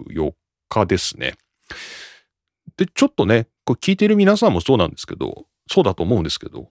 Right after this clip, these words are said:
まあ、僕もちょっと、僕はちょっと混乱しちゃって、<laughs> あれ？と思って、Google Illuminateっていうなんか、そういう対話型のポッドキャストみたいな音声ファイルを作るっていう、なんかGoogleのね、あの、新しいサービス始まったなと。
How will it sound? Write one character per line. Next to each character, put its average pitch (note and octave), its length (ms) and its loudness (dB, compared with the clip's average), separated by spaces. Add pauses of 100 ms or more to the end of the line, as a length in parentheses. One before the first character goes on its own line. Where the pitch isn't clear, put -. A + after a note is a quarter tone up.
ま - 20 -6
あ、 - 20 -4
僕 D3+ 240 -2
も A#3+ 120 2
ち - 100 0
ょ B3+ 40 2
っ - 40 -6
と、 - 60 -12
僕 D3 260 -2
は A#3+ 80 4
ち - 80 -2
ょ - 20 -2
っ - 20 -18
と - 100 -2
混 G3 300 2
乱 F3 200 2
し - 80 -4
ち - 80 0
ゃ C3 40 2
っ - 40 -2
て、 - 400 -8 (320)
<laughs> - 320 -18
あ - 140 4
れ？ C#4+ 120 0
と - 140 -6
思 - 60 -8
っ - 20 -18
て、 - 80 -12
Google B3 580 2
Illuminate A#3+ 680 2
っ - 60 -10 (120)
て A#2 80 -2
い G#2 100 2
う F#2+ 140 0
な A2 120 4
ん F#2 60 -4
か、 D#2+ 280 0
そ D3 160 2
う D3 60 4
い C#3+ 40 2
う C#3 100 2
対 F3+ 300 -2
話 F#3 160 2
型 E3+ 220 2
の D#3 120 2
ポ - 120 -2
ッ C#3 100 0
ド F3 100 2
キ G3 100 0
ャ G3 60 4
ス - 60 -4
ト E3+ 100 0
み B2+ 140 2
た A2 140 4
い F#2+ 40 2
な F#2+ 120 4
音 B2 180 2
声 C3+ 240 0
フ D3 120 -2
ァ D3 100 4
イ C3+ 40 2
ル A2+ 60 0
を F2 100 0
作 - 240 -4
る A2+ 80 0
っ - 40 -2
て - 160 -8
い E2+ 60 -2
う、 D#2+ 140 -2
な F#2+ 120 -2
ん - 20 -10
か - 100 -10
Google A2+ 440 -2
の G#2+ 100 0
ね、 D3 260 -4
あ A2+ 120 -6
の、 F#2 120 -4
新 B2 260 2
し - 140 -2
い G#2+ 40 2
サ A#2 140 2
ー G#2+ 40 2
ビ F2 60 0
ス - 80 -8
始 F2 240 -2
ま A2 140 2
っ G#2 60 -6 (140)
た A2 140 2
な A2+ 140 0
と。 A#1+ 280 -2